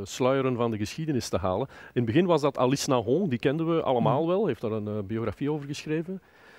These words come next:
Speaker 1: Eh, maar enkele jaren geleden, toen hebben we hem trouwens ook, eh, in Overlezen gehad, eh, herinner ik mij, heeft hij een, een boek geschreven waarin hij een tot, iemand die wij niet meer kenden, eh, P G van Hekke, opnieuw, eh,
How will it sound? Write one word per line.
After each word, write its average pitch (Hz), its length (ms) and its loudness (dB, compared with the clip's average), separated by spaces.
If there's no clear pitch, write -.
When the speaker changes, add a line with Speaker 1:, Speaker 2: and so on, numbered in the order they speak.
Speaker 1:
Eh, 117 300 0
maar 110 200 -2
enkele 127 240 -2
jaren 117 220 0
geleden, 131 280 -2
toen 127 120 -2
hebben 120 160 0
we 117 60 2
hem 110 80 2
trouwens 107 320 -2
ook, 131 220 -6
eh, 139 280 0
in 127 100 0
Overlezen 117 460 -2
gehad, 107 400 -4
eh, 120 100 -4
herinner 117 520 -4
ik 113 80 -10
mij, 117 300 -4
heeft - 180 -8
hij 110 180 2
een, 101 180 -4
een 98 140 -4
boek 117 160 -8
geschreven 120 360 -2
waarin 110 240 2
hij 107 220 2
een 107 160 -4
tot, 104 140 -4
iemand 117 280 -2
die 107 120 -4
wij 110 200 2
niet 107 280 -2
meer 110 120 -2
kenden, 160 380 -2
eh, 110 280 -2
P 117 160 -2
G 117 80 4
van 98 180 0
Hekke, 127 320 0
opnieuw, 135 640 0
eh, 123 240 4